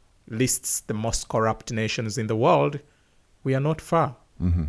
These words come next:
Speaker 1: We rank again the highest. How do you correlate the two?
Speaker 2: Mm-hmm.
Speaker 1: Uh, a neighbor, Rwanda, in nineteen ninety-four, the genocide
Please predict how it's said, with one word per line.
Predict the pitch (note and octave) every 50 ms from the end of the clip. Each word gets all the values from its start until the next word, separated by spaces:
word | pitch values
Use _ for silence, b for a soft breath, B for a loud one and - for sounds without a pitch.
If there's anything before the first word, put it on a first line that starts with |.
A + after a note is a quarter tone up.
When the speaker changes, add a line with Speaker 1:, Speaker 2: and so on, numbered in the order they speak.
| - - -
Speaker 1:
We | G#2+ A2+ A#2 A#2+ A#2+ B2 B2+ B2+
rank | A#2+ A#2+ C#3 C#3+ C#3+ C#3 - -
again | B2 A2 C#3 C3+ C3+ C3
the | B2+ B2+ A#2
highest. | A2 D#3 E3+ F3+ D#3 - - - - - - B B B B B B
How | - C#3+ D3 D3
do | C3+ C#3
you | C#3+
correlate | - D#3+ C#3+ C#3 C#3 C#3 C#3 C3+ - - -
the | C#3+ C3+
two? | - - G#3+ F3+ A2+ - B B B B B F#2
Speaker 2:
Mm-hmm. | F2 E2 E2 E2+ D#2 D2+ - - -
Speaker 1:
Uh, | B2 B2 A#2+ A#2+ A#2+ A#2+ -
a | - C#3 C3+
neighbor, | B2+ B2+ C3 C#3+ E3 F3+ F#3+ D#3 C3 A2 G#2+ G#2+ G2 - _ -
Rwanda, | A#2+ G#2+ A2 A#2 A#2 B2 C3+ D3+ D#3+ D#3+ D3+ A#2+ G#2 G#2+ G#2+ G2+ - _ _ _ _ _
in | - A#2 A2+ A2 A2+
nineteen | A2 G#2 G#2+ G#2 - - C3+ C3+ C3+ C3
ninety-four, | C3 C#3 D3+ D#3 - - D3 - - C#3 A2+ A2 A2+ A2+ b b b b b b _ -
the | A#2+ G2+
genocide | F#2 - B2 D3 D#3 C3+ - - C3 A2 G#2+ G#2+ G#2+